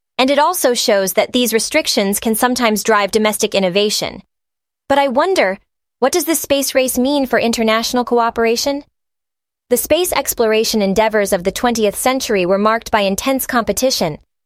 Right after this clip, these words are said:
but they eventually led to some remarkable instances of international cooperation, like the International Space Station.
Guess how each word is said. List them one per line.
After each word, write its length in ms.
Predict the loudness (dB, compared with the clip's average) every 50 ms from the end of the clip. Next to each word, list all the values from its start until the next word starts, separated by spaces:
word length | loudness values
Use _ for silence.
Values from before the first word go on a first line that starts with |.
| _ _ _ -4
but 100 | 0 2
they 160 | 2 2 2
eventually 520 | 2 2 2 0 0 0 0 0 0 2
led 200 | 2 2 2 2
to 100 | 0 -2
some 220 | 0 0 0 0 2
remarkable 540 | 0 2 2 0 0 0 0 0 0 0 0
instances 720 | 0 0 -2 -2 -2 -2 -2 -2 0 0 -2 0 0 -2
of 100 | -2 -2
international 680 | -2 -2 -2 -2 0 0 0 0 -2 -2 -2 -2 -2
cooperation, 840 | 0 0 0 0 0 0 0 0 0 0 0 -2 -4 -4 -6 -8 -10 _ _ _ _ _ _ _ -2
like 140 | -2 0
the 100 | 0 0
International 720 | 0 0 0 0 0 0 0 2 0 0 -2 -2 -2 -2 -2
Space 320 | -2 -2 -2 -2 -2 -2
Station. 520 | -2 -2 -2 -2 0 -4 -6 -8 -10 -12